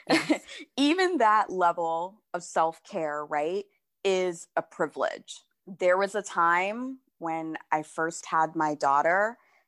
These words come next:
Speaker 2: and I had to move back into my childhood bedroom.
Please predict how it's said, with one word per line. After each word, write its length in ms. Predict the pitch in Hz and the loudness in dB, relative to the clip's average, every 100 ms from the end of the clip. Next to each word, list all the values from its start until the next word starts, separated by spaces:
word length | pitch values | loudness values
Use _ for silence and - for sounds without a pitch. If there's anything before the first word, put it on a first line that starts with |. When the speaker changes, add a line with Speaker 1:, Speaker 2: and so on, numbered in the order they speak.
| _ - | _ 0
Speaker 2:
and 560 | 165 156 151 147 151 - _ - | 2 2 -2 -6 -8 -10 _ 2
I 680 | 156 156 156 156 160 160 175 | 4 6 6 4 -2 -8 -10
had 160 | 160 151 | -12 -10
to 100 | 165 | -6
move 260 | 156 143 - | -6 -4 2
back 560 | 147 160 175 _ - - | 4 4 2 _ -20 -6
into 300 | 160 151 - | -4 -4 -4
my 400 | 151 143 143 143 - | -2 0 0 -2 -8
childhood 640 | - 151 160 170 175 151 | -2 2 2 0 -6 -4
bedroom. 680 | 156 160 190 226 240 262 269 | 0 0 0 -2 0 -2 -4